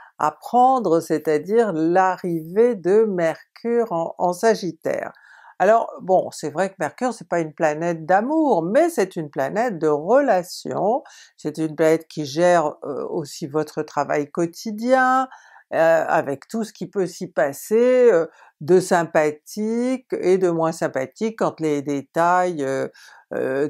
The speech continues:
techniques se mettent à, euh, jouer contre vous. Mais là, ce sera pas du tout le cas. Mercure est dans un signe en, en bonne harmonie, euh, enfin bon, l'harmonie c'est toujours bon,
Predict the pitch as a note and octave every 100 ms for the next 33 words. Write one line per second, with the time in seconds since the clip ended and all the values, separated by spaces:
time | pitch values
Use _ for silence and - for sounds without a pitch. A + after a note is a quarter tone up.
0 | D3 E3+ D3+ D3+ F3+ G3+ - D3+ C#3 D3+
1 | F3 F3 C#3 C3+ D3 D#3+ C#3+ C#3 C#3 D3+
2 | F#3 F3 C#3+ - F3+ G3 B3+ D#4 A#3+ A#3
3 | D#4 D#4 C4 A3 - G3+ G3 - D#4+ D#4
4 | A3 - G3 F#3 F3+ C#4+ D4+ D#4+ - -
5 | - _ - G#3+ A3+ - B3 G#3+ F#3 E3+
6 | D3+ D3 D3+ D#3 - G#3 G3 E3+ C#3+ -
7 | D3+ C#3+ - - C3+ C3+ D#3 B3+ B3+ F3+
8 | D#3 D#3+ E3 E3 G3 A#3+ A#3+ A3+ E3 C#3
9 | C3+ C3 B2+ B2 - - _ _ _ _
10 | - - C#3+ C#3+ - - C3+ C3+ D3+ E3+
11 | E3+ C#3+ - D#3+ F#3+ A#3 C4